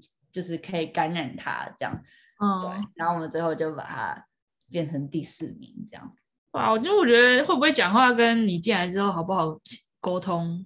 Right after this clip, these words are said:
Speaker 2: 其实没，不一定有很大关系，只是会讲话就是在面试超，
Speaker 1: 嗯。
Speaker 2: 超有优势的而已。
Speaker 1: 对，
Speaker 2: 对。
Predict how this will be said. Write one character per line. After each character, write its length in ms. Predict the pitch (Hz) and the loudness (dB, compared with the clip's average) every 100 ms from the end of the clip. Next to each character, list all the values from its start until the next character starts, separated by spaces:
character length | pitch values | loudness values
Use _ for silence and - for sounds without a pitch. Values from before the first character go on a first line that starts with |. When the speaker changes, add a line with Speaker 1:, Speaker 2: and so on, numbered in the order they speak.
| - | -12
Speaker 2:
其 100 | - | -8
实 60 | |
没， 160 | 175 180 | -4 -4
不 180 | - 269 | -2 -2
一 60 | |
定 100 | 202 | 2
有 100 | 196 | 2
很 140 | 165 165 | 0 -4
大 180 | 151 151 | -6 -6
关 240 | 139 180 | -6 -2
系， 0 | |
只 120 | 202 | 2
是 640 | 208 240 214 214 - - 143 | 4 4 4 0 -8 -8 0
会 100 | 247 | 2
讲 200 | 196 185 | 2 4
话 160 | 226 | 4
就 80 | 220 | 6
是 100 | 220 | 6
在 160 | 214 208 | 6 4
面 180 | 208 190 | 4 2
试 200 | 196 180 | -2 -8
超， 280 | - 180 | -4 -4
Speaker 1:
嗯。 60 | - | -4
Speaker 2:
超 180 | - 180 | -6 -6
有 100 | 165 | -4
优 200 | 165 170 | -6 -8
势 240 | 165 - | -10 -14
的 120 | - - | -14 -14
而 120 | - | -14
已。 220 | 208 208 _ _ _ _ | -14 -16 _ _ _ _
Speaker 1:
对， 120 | 226 | 2
Speaker 2:
对。 340 | 190 160 143 | 4 2 -2